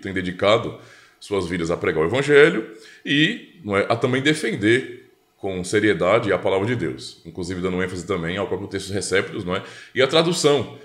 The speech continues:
que nós temos aí da A C F, a nossa amada A C F. Realmente eu digo, não é, assim, de todo o coração,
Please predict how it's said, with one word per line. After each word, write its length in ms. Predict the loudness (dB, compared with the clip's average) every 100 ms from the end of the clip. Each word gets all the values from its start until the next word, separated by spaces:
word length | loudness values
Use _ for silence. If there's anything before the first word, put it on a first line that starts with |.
| -20
que 40 | -8
nós 140 | -2
temos 180 | 0 2
aí 400 | 4 4 0 -4 -16 _ _
da 200 | 0 2
A 120 | 2
C 280 | 2 4 4
F, 200 | 2 -2
a 60 | -2
nossa 240 | 0 0
amada 640 | 2 2 4 2 2 0 0
A 120 | -2
C 160 | 0 -2
F. 300 | -2 -6 -18 _
Realmente 420 | 2 4 2 0 -2
eu 80 |
digo, 400 | -4 -4 -4 -6 -10 -10
não 100 | -4
é, 160 | -4 -4 -12 -20 -18 -12
assim, 460 | -10 -8 -8 -10 -16 _ _
de 160 | -20 -4
todo 160 | -2
o 40 | 2
coração, 640 | 2 2 0 -4 -6 -14